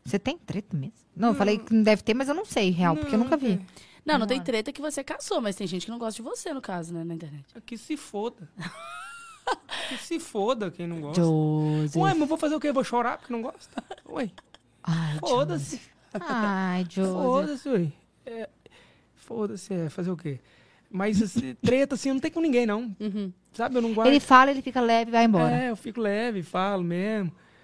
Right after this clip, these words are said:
Speaker 2: E... Mas também não... Não vem... Não
Speaker 1: Pisar
Speaker 2: vem,
Speaker 1: no calo.
Speaker 2: não vem querer abelhar, assim, de tirar.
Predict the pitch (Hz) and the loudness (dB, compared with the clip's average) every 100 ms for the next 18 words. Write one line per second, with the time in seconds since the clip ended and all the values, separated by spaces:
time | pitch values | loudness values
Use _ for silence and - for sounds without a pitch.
0 | _ _ _ _ - 185 185 175 147 156 | _ _ _ _ -6 -4 -2 -2 -2 -6
1 | 190 _ _ _ - 180 196 180 175 202 | -12 _ _ _ -6 -2 0 0 2 0
2 | 233 240 214 170 135 151 _ _ _ _ | -2 -2 -4 -6 -10 -16 _ _ _ _
3 | - 185 170 170 190 233 254 247 202 185 | -8 -4 -2 -2 -4 -4 -4 -4 -4 -6
4 | 180 190 _ _ _ _ _ _ _ _ | -8 -10 _ _ _ _ _ _ _ _
5 | _ _ 180 220 196 185 185 196 190 190 | _ _ 0 4 6 6 4 2 2 2
6 | 214 247 240 254 254 247 208 196 175 202 | 2 0 0 0 0 0 0 -2 -2 -2
7 | 190 185 160 - 180 170 160 151 139 _ | 0 -2 -4 -4 -4 -2 -4 -6 -10 _
8 | _ _ _ _ _ _ _ _ _ _ | _ _ _ _ _ _ _ _ _ _
9 | _ _ _ _ _ - 208 170 175 202 | _ _ _ _ _ -6 -2 0 0 0
10 | 196 170 | -2 -4